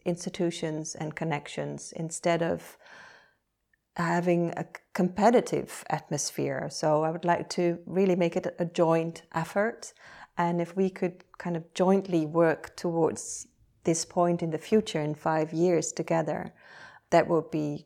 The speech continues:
kind of a big accomplishment. And the ideal situation would be that we also kind of program maybe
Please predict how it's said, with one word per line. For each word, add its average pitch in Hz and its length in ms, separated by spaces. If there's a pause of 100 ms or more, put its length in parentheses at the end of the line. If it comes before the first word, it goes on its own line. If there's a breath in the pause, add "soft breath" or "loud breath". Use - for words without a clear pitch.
(120)
kind 160 200
of 151 80
a 156 60
big 156 320
accomplishment. 214 800
And 156 280 (120)
the 170 240
ideal 175 340
situation 170 600
would 165 180
be 170 280
that 165 320 (580 loud breath)
we 196 160
also 165 920
kind 180 180
of 165 120
program 165 960 (720)
maybe 165 640